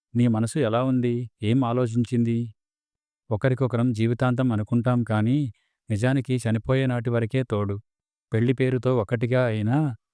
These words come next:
చనిపోయే విషయంలో ఎవరి దారి వారిదే కదా. జీవితాంతం అని అనుకుంటే,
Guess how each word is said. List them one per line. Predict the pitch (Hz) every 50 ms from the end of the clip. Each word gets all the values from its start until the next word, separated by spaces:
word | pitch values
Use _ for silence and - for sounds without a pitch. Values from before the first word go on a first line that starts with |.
| _ _ _
చనిపోయే | - - 113 117 113 123 139 139 139 135
విషయంలో | 123 120 110 131 127 123 127 123 110 107 110 117
ఎవరి | 113 107 107 113 120 113
దారి | 117 117 123 131
వారిదే | 135 117 104 107 113 113 131 131
కదా. | - 131 120 127 120 113 104 101 98 _ _ _ _ _ _ _ _ -
జీవితాంతం | 107 95 107 113 120 120 - 127 127 131 120 127 127 123
అని | 120 123 117
అనుకుంటే, | 104 101 104 - 110 104 98 92 123 135 139 117 98